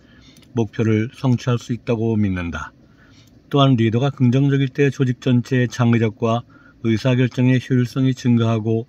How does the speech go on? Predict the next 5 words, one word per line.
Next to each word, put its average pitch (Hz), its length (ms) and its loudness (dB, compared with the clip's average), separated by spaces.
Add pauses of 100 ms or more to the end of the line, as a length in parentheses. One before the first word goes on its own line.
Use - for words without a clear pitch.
남을 104 320 0
돕기에 101 640 -2
노력한다. 90 680 -8 (800)
다니엘 101 540 -2
골만. 85 440 -8